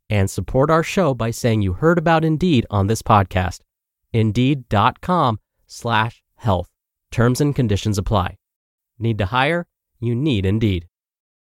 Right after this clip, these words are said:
Thank you again so much for listening to the show, Pamela, and thank you for taking the time to send in your question. Now, if you want to send in a question to be answered right here on the show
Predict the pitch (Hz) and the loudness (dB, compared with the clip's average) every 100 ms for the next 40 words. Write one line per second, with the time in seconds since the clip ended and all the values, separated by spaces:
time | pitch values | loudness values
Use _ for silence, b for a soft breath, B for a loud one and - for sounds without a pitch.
0 | _ _ _ _ _ _ _ _ _ _ | _ _ _ _ _ _ _ _ _ _
1 | _ 135 135 139 135 131 120 - 143 143 | _ 0 4 2 4 2 0 0 0 2
2 | 127 123 - - 113 123 139 - 135 131 | 0 -2 -6 -2 0 0 0 0 0 0
3 | 113 104 - 131 127 135 123 123 123 110 | -2 -2 2 2 4 0 2 2 2 0
4 | 104 123 117 120 117 - 117 120 117 - | 0 -2 0 -4 -2 0 0 0 -2 0
5 | 120 120 107 - 127 120 120 104 - 127 | 0 2 0 0 2 4 2 0 2 2
6 | - 139 135 - _ _ _ 123 113 98 | 2 -2 -2 -10 _ _ _ -2 -2 -2
7 | _ 117 - 110 165 190 180 175 - 156 | _ -8 -8 0 2 4 2 2 2 2
8 | 156 147 - 127 120 - - - 113 107 | 2 0 0 0 0 -4 -6 -4 -2 2
9 | 123 117 107 98 127 139 151 151 147 139 | 0 0 -2 2 2 2 0 2 0 -2
10 | 143 107 98 | 0 0 -2